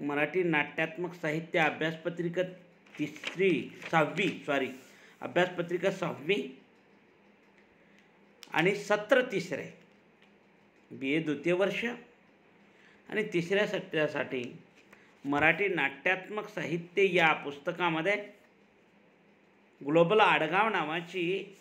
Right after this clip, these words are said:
अनिल कुमार साळवे यांची एकांकिका आपण पाहत आहोत.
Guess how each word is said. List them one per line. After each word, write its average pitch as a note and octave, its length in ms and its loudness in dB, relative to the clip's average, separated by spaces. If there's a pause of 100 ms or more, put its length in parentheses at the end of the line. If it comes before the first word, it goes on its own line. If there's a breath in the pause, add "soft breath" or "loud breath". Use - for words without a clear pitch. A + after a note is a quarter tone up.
(100)
अनिल D3+ 180 4
कुमार G3 340 0
साळवे F#3 500 2
यांची D3 320 0
एकांकिका E3+ 640 0
आपण D#3 240 0
पाहत C3+ 340 -6
आहोत. A2+ 180 -8